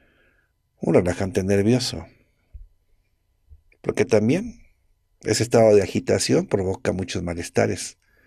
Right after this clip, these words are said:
muchos padecimientos que se van sumando. Entonces, pues, también habrá que agregar a nuestra formulación algo que aleje el estrés.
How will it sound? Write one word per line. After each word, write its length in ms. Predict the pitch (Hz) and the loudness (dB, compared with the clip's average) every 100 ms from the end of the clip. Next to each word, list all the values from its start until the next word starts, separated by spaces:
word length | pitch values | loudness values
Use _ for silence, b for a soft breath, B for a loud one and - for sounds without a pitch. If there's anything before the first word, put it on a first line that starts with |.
| b b b b b b - | b b b b b b -10
muchos 320 | - - 107 | -4 0 0
padecimientos 680 | - 67 - 95 95 117 117 | 0 -2 -2 -4 -2 -2 -4
que 120 | - | -6
se 100 | - | -4
van 180 | 90 95 | -2 -4
sumando. 540 | - 87 92 104 - - _ _ _ _ _ _ _ _ _ _ _ - - - _ _ _ - | -4 -4 -2 -4 -6 -18 _ _ _ _ _ _ _ _ _ _ _ -18 -18 -18 _ _ _ -10
Entonces, 480 | 104 104 131 113 135 131 | -6 2 4 4 4 2
pues, 140 | 110 | 2
también 260 | 101 98 95 | 0 -2 -2
habrá 220 | 90 92 | -2 -2
que 140 | 98 | -2
agregar 580 | 87 87 104 127 - - - b b b b b b _ | -2 -2 -2 -4 -8 -20 -20 b b b b b b _
a 120 | - | -4
nuestra 300 | 95 - 90 | -2 0 0
formulación 600 | 95 90 92 87 - 143 | 0 -2 -2 -2 0 0
algo 240 | 151 87 82 | 2 -2 -4
que 400 | - 87 85 _ _ _ _ _ _ _ _ _ _ - - | -6 -6 -10 _ _ _ _ _ _ _ _ _ _ -14 -4
aleje 380 | 101 113 117 | 0 0 0
el 80 | 90 | -2
estrés. 640 | 85 - 117 117 - - | -4 -2 -2 -2 -6 -16